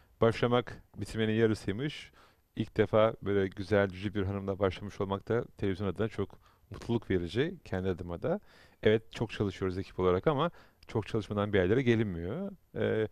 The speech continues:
çünkü bunun yarattığı mutluluk bence bütün yorgunluğu götürüyor.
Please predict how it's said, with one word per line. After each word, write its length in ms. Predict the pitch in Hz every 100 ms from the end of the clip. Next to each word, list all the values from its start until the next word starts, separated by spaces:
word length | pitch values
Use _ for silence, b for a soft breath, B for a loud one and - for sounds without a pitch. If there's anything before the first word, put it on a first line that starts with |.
| b b _
çünkü 260 | 107 104
bunun 180 | 110 123
yarattığı 580 | 117 107 110 107 - 113
mutluluk 360 | 123 - 110 -
bence 420 | 110 104 127 135 - _
bütün 180 | - -
yorgunluğu 360 | 110 90 95 110
götürüyor. 320 | 95 - 71